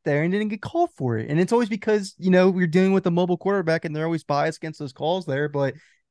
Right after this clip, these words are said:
Hurts was clearly headed out of bounds, nearly there, and this guy drags him down. I'm like, "That's gonna," and he's already looked like he was hurt on that run. You're just gonna make it worse with that. So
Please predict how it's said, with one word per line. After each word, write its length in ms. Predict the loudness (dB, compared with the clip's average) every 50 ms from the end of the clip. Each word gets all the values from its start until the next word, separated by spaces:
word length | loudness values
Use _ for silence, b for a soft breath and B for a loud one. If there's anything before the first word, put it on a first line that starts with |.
| _ _ -2
Hurts 220 | 2 2 2 2
was 120 | 2 -2 -2
clearly 500 | -2 -6 -2 2 2 4 6 6 6 6
headed 320 | 6 4 4 4 4 4
out 140 | 4 4 4
of 80 | 2 2
bounds, 500 | 2 2 2 2 0 -2 -4 -8 -14 _ _
nearly 480 | -6 -2 0 2 2 2 4 2 2 2
there, 640 | 0 -2 -2 0 2 2 2 0 0 -2 -4 -8 _ _ _ _ _ -8
and 80 | -6
this 120 | -6 -4 -2
guy 420 | 2 2 4 4 4 2 0 -2 -6 _ _ _ _ -12
drags 580 | -8 -8 -4 0 2 4 4 4 2 0 -4 -6
him 140 | -6 -4 -2
down. 400 | -2 -2 -2 -2 -4 -4 -6 -10 _ _ _ _ _ _ _ _ _ _ _ _ -8
I'm 60 | -4
like, 120 | 0 2 2
"That's 120 | 2 0
gonna," 140 | 0 0 0
and 400 | 0 0 -2 -4 -2 -2 0 2
he's 280 | 2 0 0 -2 0 2
already 300 | 4 6 6 6 6 6
looked 160 | 4 4 4
like 120 | 0 0
he 60 | 0
was 100 | 0 0
hurt 180 | 0 0 -2 0
on 60 | -2
that 120 | -2 -4 -2
run. 180 | -4 -4 -4
You're 60 | -4
just 120 | -6 -6 -4
gonna 100 | -2 0
make 140 | 0 0 0
it 40 |
worse 320 | -2 -2 -2 -2 -4 -4 -8
with 140 | -10 -8 -6
that. 320 | -6 -4 -4 -6 -8 -8
So 400 | -4 0 2 4 4 2 0 b